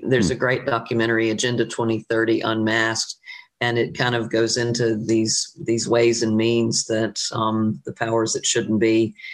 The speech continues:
Speaker 1: implement upon us. But as far as the parallel, um,
Speaker 2: Hmm.
Speaker 1: universe goes for, for healthcare,
Speaker 2: <laughs>
Speaker 1: um,
Speaker 2: Yeah.
Speaker 1: you
Speaker 2: Yeah.
Speaker 1: know,
Speaker 2: How do you see that working?
Speaker 1: I'm going to just speak about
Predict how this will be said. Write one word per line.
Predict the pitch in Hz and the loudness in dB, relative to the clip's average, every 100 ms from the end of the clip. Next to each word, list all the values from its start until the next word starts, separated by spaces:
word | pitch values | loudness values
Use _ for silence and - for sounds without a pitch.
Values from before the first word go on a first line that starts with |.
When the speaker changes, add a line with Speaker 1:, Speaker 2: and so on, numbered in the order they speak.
| - _ | -18 _
Speaker 1:
implement | 123 131 127 117 117 107 - - | 0 2 2 4 2 0 -4 -4
upon | 117 117 113 113 | -4 0 0 2
us. | 110 117 - - - - - - _ | 0 0 -2 -4 -8 -20 -20 -20 _
But | 143 139 139 - - _ _ | 4 4 -2 -12 -16 _ _
as | 147 139 | 0 2
far | - 220 | 2 2
as | 202 156 | 2 2
the | 139 | -2
parallel, | 139 139 127 127 135 143 139 - - | 2 2 4 4 2 2 0 -4 -4
um, | 117 117 113 117 143 - _ - | 0 2 0 0 -4 -14 _ 2
Speaker 2:
Hmm. | 101 | 4
Speaker 1:
universe | 143 160 131 117 - | 4 2 2 0 0
goes | - 117 127 139 | 2 4 6 2
for, | 139 120 113 - | 0 0 -2 -2
for | 127 | 0
healthcare, | 139 165 113 - 113 117 - | 2 2 0 2 0 0 -6
Speaker 2:
<laughs> | - | -4
Speaker 1:
um, | 120 120 117 117 | 0 2 2 2
Speaker 2:
Yeah. | 92 - | 0 -2
Speaker 1:
you | - - _ - - - - - - - _ | -8 -8 _ -18 -16 -18 -20 -20 -18 -18 _
Speaker 2:
Yeah. | 98 | 6
Speaker 1:
know, | 92 - | 6 8
Speaker 2:
How | |
do | 180 | 8
you | 135 | 8
see | 143 127 | 8 6
that | 110 | 6
working? | 107 113 - - _ - - | 6 4 0 -6 _ -20 -4
Speaker 1:
I'm | 185 | 2
going | 202 196 | 4 2
to | 147 | 2
just | 139 - | 0 0
speak | 147 139 | 0 0
about | 120 117 113 | 0 0 0